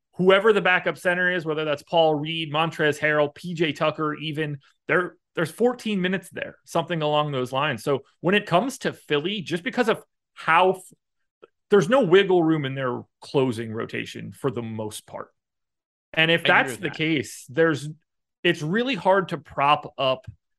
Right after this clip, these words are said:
Speaker 1: anyone else on their bench. Like, I don't, this isn't going to hold. We have forty-two hundred dollar De'Anthony Melton on FanDuel projected for twenty percent ownership. That's impossible to, to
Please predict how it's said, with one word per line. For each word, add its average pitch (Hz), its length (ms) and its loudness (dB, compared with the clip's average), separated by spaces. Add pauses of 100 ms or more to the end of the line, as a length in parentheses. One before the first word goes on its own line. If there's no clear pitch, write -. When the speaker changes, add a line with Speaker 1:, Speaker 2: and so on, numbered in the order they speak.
(160)
Speaker 1:
anyone 156 580 0
else 127 680 -4 (600)
on 151 320 4
their 135 180 2
bench. 120 300 -2
Like, 147 180 -4 (280)
I 180 100 4
don't, 214 200 0
this 220 200 4
isn't 196 240 -2
going 165 220 -2
to 139 100 -4
hold. 147 420 -4 (140)
We 156 120 2
have 185 160 2
forty-two 160 520 0
hundred 143 220 0
dollar 139 260 2
De'Anthony 127 420 -8
Melton 123 320 -2
on 113 140 -4
FanDuel 123 400 -2
projected 120 360 -6
for 110 120 -14
twenty 110 320 -6
percent 110 320 -6
ownership. 117 340 -6
That's 135 160 -2
impossible 117 720 -10 (200)
to, 117 260 -4
to 113 160 -8